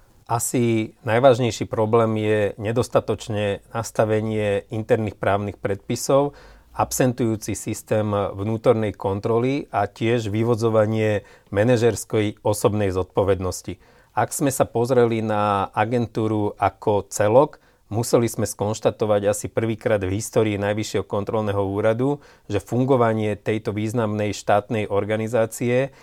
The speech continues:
je netransparentné a že máme podozrenie na konanie ľudí, ktorí pôsobia v tejto agentúre, ktoré je v rozpore so zákonom.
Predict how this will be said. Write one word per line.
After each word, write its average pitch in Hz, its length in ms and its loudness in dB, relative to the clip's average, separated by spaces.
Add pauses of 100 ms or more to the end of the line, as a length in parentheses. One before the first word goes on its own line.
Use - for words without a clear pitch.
(180)
je 104 160 -2
netransparentné 127 1120 0
a 110 160 0
že 110 400 2 (380)
máme 113 500 2 (140)
podozrenie 117 840 0
na 101 560 -2 (220)
konanie 123 340 4
ľudí, 110 320 -2
ktorí 110 320 -2
pôsobia 113 480 0
v 110 220 -2
tejto - 180 -4
agentúre, 110 640 -2
ktoré 107 320 0
je 98 80 -2
v 104 60 0
rozpore 110 340 0
so 107 160 -4
zákonom. 127 640 0